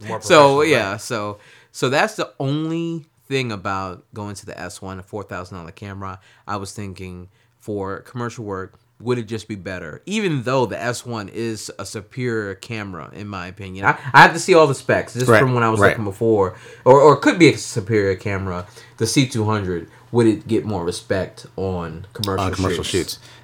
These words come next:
Speaker 1: Now, I, I guess what you'd have to do, or what you could do to kinda negate that, is just rig it up a
Speaker 2: Rig
Speaker 1: little
Speaker 2: it
Speaker 1: bit.
Speaker 2: up.
Speaker 1: Yeah, once you start putting things on rails
Speaker 2: Mm-hmm.
Speaker 1: and monitors and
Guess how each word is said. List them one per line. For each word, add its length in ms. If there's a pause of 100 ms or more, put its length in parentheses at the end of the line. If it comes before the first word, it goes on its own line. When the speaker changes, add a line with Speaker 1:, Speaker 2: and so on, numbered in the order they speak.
Speaker 1:
Now, 220
I, 280
I 100
guess 300
what 260
you'd 200
have 160
to 80
do, 240
or 80
what 120
you 80
could 240
do 340
to 100
kinda 180
negate 300
that, 180
is 80
just 260 (300)
rig 180
it 80
up 140
a 60
Speaker 2:
Rig 140
Speaker 1:
little 160
Speaker 2:
it 20
Speaker 1:
bit. 100
Speaker 2:
up. 60 (200)
Speaker 1:
Yeah, 220
once 260
you 80
start 180
putting 180
things 240
on 100
rails 440
Speaker 2:
Mm-hmm. 60
Speaker 1:
and 240
monitors 540
and 240